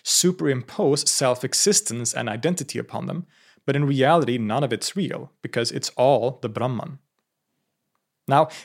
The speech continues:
it needs to be said that this is not some kind of existential nihilism. In fact,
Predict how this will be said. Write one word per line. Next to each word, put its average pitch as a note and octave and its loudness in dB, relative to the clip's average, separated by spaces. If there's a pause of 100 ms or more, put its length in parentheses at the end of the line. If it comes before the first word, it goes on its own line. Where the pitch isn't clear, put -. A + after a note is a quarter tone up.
it F3 0
needs E3+ 4
to D#3+ 0
be D3 2
said C3 4
that C3 -4
this C#3 0
is A#2+ -4
not C3 0
some A#2+ -2
kind A2 -6
of G#2+ -8
existential G#2+ -8
nihilism. A2 -2 (320)
In C#3+ -4
fact, A#2+ -2